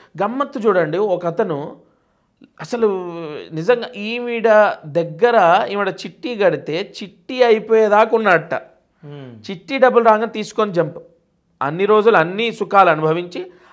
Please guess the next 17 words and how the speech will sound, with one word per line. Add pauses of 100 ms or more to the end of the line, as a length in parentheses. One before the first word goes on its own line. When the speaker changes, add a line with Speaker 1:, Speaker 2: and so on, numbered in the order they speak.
Speaker 1:
అలా
కూడా
మోసం
చేశాడు. (1080)
నేను
అన్నాను,
అందుకే
అమ్మ, (640)
మీరు (600)
so
and
so
ఇది (1000)
ఇలా (800)
పరిచయం
అయితే (720)
నాకు